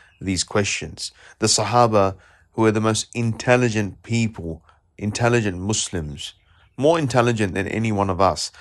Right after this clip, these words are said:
never asked those questions when they heard these words from the Prophet Muhammad sallallahu alaihi wasallam about Allah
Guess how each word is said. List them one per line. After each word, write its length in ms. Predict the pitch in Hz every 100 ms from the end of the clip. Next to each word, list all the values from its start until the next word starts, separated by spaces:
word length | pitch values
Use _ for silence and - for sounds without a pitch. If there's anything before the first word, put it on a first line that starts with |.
| - _ _ -
never 200 | 170 170
asked 320 | 143 156 -
those 200 | 123 113
questions 560 | - 117 - 104 101
when 100 | 98
they 300 | 92 90 92 - _ _ -
heard 480 | 113 107 104 98 - _ _ _ -
these 220 | 98 85
words 320 | 90 95 92
from 160 | - 90
the 60 |
Prophet 300 | 82 117 117
Muhammad 420 | 80 - 101 95 92
sallallahu 640 | - 92 92 95 104 98
alaihi 380 | 82 87 95 98
wasallam 580 | 87 - 107 92 85 82 - -
about 340 | - 98 92 -
Allah 600 | - 92 101 110 104 104